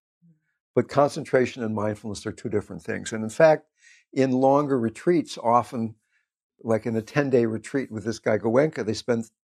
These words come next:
the first three days just on concentration and then started doing mindfulness practice. You try to develop what's called access concentration, where you have enough concentration that you can be sort of mindful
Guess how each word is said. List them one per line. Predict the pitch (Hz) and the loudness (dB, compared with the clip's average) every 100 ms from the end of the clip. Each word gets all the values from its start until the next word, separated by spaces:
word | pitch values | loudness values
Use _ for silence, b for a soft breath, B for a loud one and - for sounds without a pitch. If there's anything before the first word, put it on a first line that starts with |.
| - | -12
the | 110 | -8
first | - 143 131 - | 2 2 2 -6
three | 135 117 | -4 -2
days | 117 101 101 98 - _ _ _ _ _ | 2 2 0 -2 -12 _ _ _ _ _
just | - 156 - | 6 6 6
on | 135 123 | -2 -2
concentration | 123 110 - 101 - 107 101 104 98 | -2 -2 -4 -10 -4 -4 -4 -10 -12
and | 104 110 | -2 2
then | 117 117 110 _ _ _ _ | 2 0 -6 _ _ _ _
started | - - 101 95 | -2 0 0 -2
doing | 104 98 | -6 -6
mindfulness | 113 117 120 107 87 87 | -4 -4 -6 -10 -14 -16
practice. | - 87 82 _ _ - _ _ _ _ _ | -14 -14 -16 _ _ -20 _ _ _ _ _
You | 127 120 | -4 -4
try | - 135 131 | 4 6 6
to | 127 | 4
develop | 107 117 113 113 - | 0 4 4 4 -2
what's | 107 - | -8 -4
called | 117 98 - - | -2 -2 -4 4
access | 131 131 - 123 110 | 4 4 0 -2 -2
concentration, | - 101 101 - 107 110 104 104 107 | -6 -8 -8 -10 -10 -6 -6 -8 -6
where | 104 | -6
you | 101 | -4
have | 113 98 123 | -6 -6 -4
enough | 113 135 175 - | 2 4 4 2
concentration | 123 107 104 107 - 95 98 - 101 _ _ _ _ _ _ _ - | -4 -4 -6 -8 -4 -4 -6 -12 -18 _ _ _ _ _ _ _ 0
that | 120 | 0
you | 117 | 0
can | 110 113 | -4 -6
be | 117 | -6
sort | - - 160 156 | -4 4 6 6
of | 139 | 4
mindful | 123 120 117 - 110 110 | 2 2 -2 0 0 0